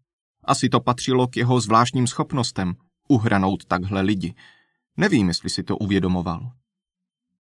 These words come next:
S dnes, tak nadchnutou novým, nepřehlédnutelným studentem,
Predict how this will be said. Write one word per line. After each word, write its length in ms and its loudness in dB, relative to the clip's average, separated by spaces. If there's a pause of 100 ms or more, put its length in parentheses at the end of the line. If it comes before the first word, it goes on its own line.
(280)
S 140 -12
dnes, 440 -2 (200)
tak 220 -10
nadchnutou 600 0
novým, 480 4
nepřehlédnutelným 960 2
studentem, 600 -2